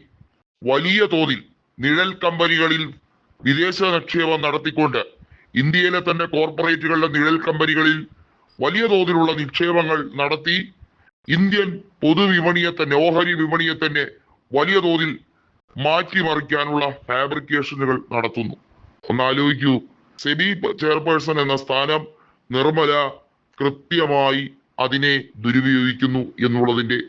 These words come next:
സകലമാന തെളിവുകളും രാഹുൽ ഗാന്ധി പൊക്കിക്കൊണ്ടുവരികയാണ്. പ്രതിപക്ഷ നേതാവ് എന്ന രീതിയിൽ രാഹുൽ ഗാന്ധി ഇന്ത്യയുടെ ധനകാര്യ കാര്യങ്ങളെക്കുറിച്ച് വളരെ വ്യക്തമായി തന്നെയാണ് പഠിക്കുന്നത്. ഈ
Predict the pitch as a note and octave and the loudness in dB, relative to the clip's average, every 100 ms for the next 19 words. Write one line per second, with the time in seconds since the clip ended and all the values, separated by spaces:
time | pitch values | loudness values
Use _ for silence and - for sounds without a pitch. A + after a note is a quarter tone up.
0 | - _ - B2+ A#2+ C3 C#3 C3 B2+ B2 | -14 _ -8 -4 -2 0 0 0 0 -2
1 | B2 B2+ C3 B2+ A2+ - - _ _ - | 0 2 2 2 0 -2 -14 _ _ -6
2 | A#2+ B2 C3 B2 B2 A#2+ A2+ A#2+ A#2 B2+ | -2 -2 -2 -2 -2 -2 -4 -6 -4 -2
3 | A#2+ A2+ G#2+ A2 A2 - - _ _ _ | 2 2 2 0 -2 -4 -12 _ _ _
4 | _ - - - - - D3 G#3 A#3 A#3 | _ -20 -20 -20 -20 -4 -2 2 0 0
5 | G#3+ F#3+ F#3 F#3 F3+ E3+ E3 D#3 D#3 D#3+ | 0 0 0 0 0 0 0 0 0 -2
6 | C#3 C3+ D3 E3 D#3+ D#3 D3+ B2 - _ | -2 -2 0 -2 -2 -2 -2 -6 -10 _
7 | _ _ _ B2+ D3+ E3 F#3 F3 F3 F3 | _ _ _ -6 -4 0 2 4 4 2
8 | F#3+ - _ _ _ _ A2+ C3 D#3+ F3 | -2 -6 _ _ _ _ -4 -2 0 0
9 | E3+ E3+ E3+ E3+ D#3+ - _ - C3+ D3+ | 0 0 0 -2 -4 -14 _ -4 -2 0
10 | E3 D#3 D#3+ D#3 D3+ C#3+ D#3+ D3 D#3 E3 | -2 -2 -2 -2 -6 -4 -2 0 2 0
11 | D3+ D3+ - G3 F#3+ F3+ F3 F3 E3+ E3 | -2 -4 -4 -2 0 0 0 0 2 2
12 | D3+ C#3+ C#3+ D3 A#2 - _ _ C#3+ | 0 -2 -2 -2 -4 -8 _ _ 0